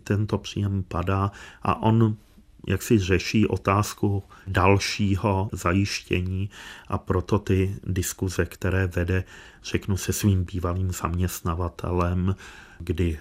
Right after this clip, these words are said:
záležitosti prostě rakouských diplomatů přebírá Německo. Nicméně však po celou dobu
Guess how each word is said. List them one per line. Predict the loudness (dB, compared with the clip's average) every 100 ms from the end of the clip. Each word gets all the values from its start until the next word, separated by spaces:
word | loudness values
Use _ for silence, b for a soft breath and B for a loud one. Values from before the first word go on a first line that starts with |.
| -4
záležitosti | -2 0 -2 -6 -8 -8 -10
prostě | -6 -6 -2 -4
rakouských | 0 -2 -2 -8 -6
diplomatů | -6 -4 -6 -4 -6
přebírá | -8 -6 -4 -2 0 0
Německo. | -2 -2 -4 -4 -8 B B B B
Nicméně | 2 6 6 6
však | 4 2
po | 2 -2
celou | 2 2 4 4
dobu | 4 4 4 4 4 2